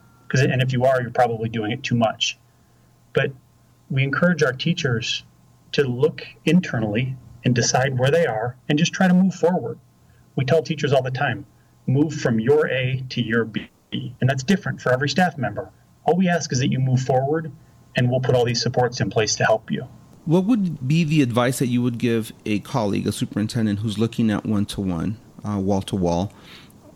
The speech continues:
Speaker 2: or a school principal who might be attempting to do the same at his or her school site?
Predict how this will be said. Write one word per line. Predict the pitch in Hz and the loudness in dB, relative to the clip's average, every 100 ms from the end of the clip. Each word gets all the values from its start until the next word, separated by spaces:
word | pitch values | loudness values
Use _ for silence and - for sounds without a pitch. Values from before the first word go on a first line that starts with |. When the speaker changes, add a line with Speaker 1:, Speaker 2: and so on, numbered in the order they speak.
| - | -4
Speaker 2:
or | 131 139 | 0 2
a | 131 | 2
school | - - 175 | -2 0 -2
principal | 160 196 240 - - 82 - | 2 2 2 0 -2 -4 -2
who | 131 | -2
might | 117 113 113 | 2 2 0
be | 117 110 110 104 98 90 - 95 - | 0 2 2 2 0 -4 -8 -18 -6
attempting | 123 - 127 131 127 | -2 2 2 2 2
to | 120 | 2
do | 113 | 0
the | 104 | 0
same | 110 127 117 | -2 0 0
at | 104 | 0
his | 113 107 | -2 -2
or | 113 | -2
her | 104 117 | -2 -4
school | 120 - 110 | -4 -8 -8
site? | - - - | -8 -10 -12